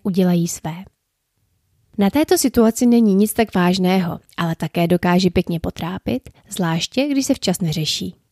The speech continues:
K tomu, co v těchto situacích dělat, se ještě dnes dostaneme. Vážnější situací, kdy akutně vznikne zácpa, je případ neprůchodnosti střev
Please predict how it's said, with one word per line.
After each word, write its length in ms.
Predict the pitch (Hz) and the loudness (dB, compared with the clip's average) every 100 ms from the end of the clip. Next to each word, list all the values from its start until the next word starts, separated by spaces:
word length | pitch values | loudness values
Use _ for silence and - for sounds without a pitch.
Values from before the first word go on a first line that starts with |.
| _ _ _ _ _ - | _ _ _ _ _ -12
K 80 | - | 0
tomu, 180 | 311 | 0
co 140 | 330 320 | 2 -2
v 40 | |
těchto 260 | - 311 247 | -2 -2 -2
situacích 540 | 226 226 277 269 185 | -2 0 0 0 -4
dělat, 320 | 160 175 180 | -2 -2 0
se 60 | - | 0
ještě 240 | 180 - | -2 0
dnes 160 | 190 190 | 0 0
dostaneme. 580 | 175 165 - 170 147 170 _ _ _ _ _ _ _ _ _ _ _ - | -2 -4 -4 -6 -6 -14 _ _ _ _ _ _ _ _ _ _ _ -8
Vážnější 520 | 180 180 196 185 185 | -4 -2 0 2 0
situací, 760 | 180 170 175 170 - 185 185 | -2 -2 0 0 -4 -4 -4
kdy 200 | 214 202 | -4 -6
akutně 380 | - - 226 247 | -6 -2 2 2
vznikne 360 | 247 269 - 175 | 0 -2 -2 -4
zácpa, 560 | 156 160 - - 180 214 | -4 -10 -12 -8 -8 -6
je 100 | 208 | -4
případ 380 | 190 220 220 - | -2 -2 -2 -2
neprůchodnosti 800 | 175 - 214 - 202 202 - 196 | -4 0 0 2 0 0 0 -4
střev 320 | - - 165 | -4 -6 -6